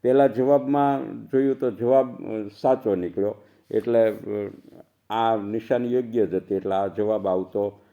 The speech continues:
નથી. એટલે થોડું સમજી વિચારી અને બ-, બધા જ વિકલ્પો લગાડી અને પછી જ આપણે જવાબ તરફ જવાનું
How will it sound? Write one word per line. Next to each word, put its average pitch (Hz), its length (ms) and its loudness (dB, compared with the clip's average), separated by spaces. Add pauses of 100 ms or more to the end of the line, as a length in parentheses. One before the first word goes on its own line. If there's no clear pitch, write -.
(120)
નથી. 120 340 -2 (380)
એટલે 107 300 4 (500)
થોડું 139 360 4
સમજી 131 440 -4
વિચારી 123 540 0 (100)
અને 110 220 -2
બ-, 98 220 -6
બધા 113 380 2
જ 117 80 -2
વિકલ્પો 113 480 -4
લગાડી 110 420 0 (400)
અને 104 160 -6
પછી 120 360 -4
જ 101 60 -2
આપણે 98 260 -2
જવાબ 101 360 -4
તરફ 87 200 -4 (100)
જવાનું 90 460 -4